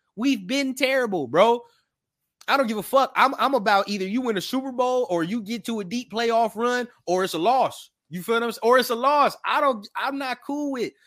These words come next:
sitting there making the first round of the playoffs and then getting bounced or "Oh, you know, we done made the second round,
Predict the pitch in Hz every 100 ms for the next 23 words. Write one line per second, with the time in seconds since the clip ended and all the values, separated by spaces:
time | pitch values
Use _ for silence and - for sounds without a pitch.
0 | _ - - 233 208 214 202 165 202 180
1 | 151 120 175 165 131 160 160 151 151 135
2 | 160 156 139 139 135 127 135 131 135 139
3 | 127 127 135 131 120 - 127 117 _ _
4 | _ 139 156 151 156 160 151 147 151 156
5 | 143 151 143 - 147 135 135 143 135